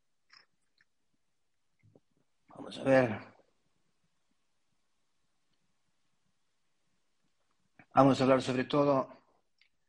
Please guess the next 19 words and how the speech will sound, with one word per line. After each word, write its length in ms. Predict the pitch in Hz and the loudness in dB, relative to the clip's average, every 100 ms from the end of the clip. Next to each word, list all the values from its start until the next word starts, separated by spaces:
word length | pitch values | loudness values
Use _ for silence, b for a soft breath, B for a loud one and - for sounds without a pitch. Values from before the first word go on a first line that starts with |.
| _ _ _ - | _ _ _ -4
este 320 | 147 147 147 | -4 -2 -2
año 260 | 135 139 127 | -2 -4 -8
también, 380 | 127 139 143 131 | -10 -8 -10 -10
que 460 | 135 135 135 b b b b _ | -10 -8 -10 b b b b _
se 160 | _ | _
vienen 240 | 135 135 131 | -10 -8 -6
toda 540 | 143 151 151 139 127 - | -4 -2 -2 -2 -6 -8
la, 440 | 123 120 117 113 110 110 104 - | -6 -4 -4 -6 -8 -14 -18 -8
todas 280 | 147 147 135 | -2 -2 -2
esas 400 | 147 139 - - | -4 -6 -8 -16
veintitrés 680 | - 214 226 160 - 175 143 | 2 2 2 -2 -4 -4 -4
emocionantes 460 | 143 127 143 139 | -6 -4 -4 -2
carreras 380 | 127 143 151 131 - | 0 2 2 0 -2
que 120 | 131 | -4
el 80 | 131 | 0
día 140 | 165 | 0
de 140 | 143 | 2
hoy 180 | 139 156 - - _ _ _ _ - | 2 2 -2 -16 _ _ _ _ -6
ha 540 | 123 123 117 110 101 | -4 -2 -4 -8 -10